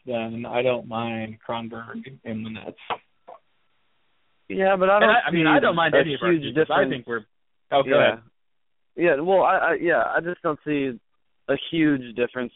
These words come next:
Speaker 2: between, um, Andy and Kronberg when it comes to that. But yeah, it is, it is comforting every now and then when they, when they send that floated ball in and Kronberg's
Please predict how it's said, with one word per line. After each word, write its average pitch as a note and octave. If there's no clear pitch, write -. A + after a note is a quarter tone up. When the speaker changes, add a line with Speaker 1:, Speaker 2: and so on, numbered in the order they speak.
Speaker 2:
between, A#2
um, A2+
Andy B2
and G#2+
Kronberg A#2+
when A#2
it G2+
comes A#2+
to A2
that. A2+
But D#3
yeah, C#3
it B2+
is, B2+
it B2+
is B2+
comforting B2
every B2+
now B2
and B2
then B2
when A#2
they, A2+
when A#2
they A2
send A#2+
that G2
floated A#2
ball A2+
in A2
and A2
Kronberg's A#2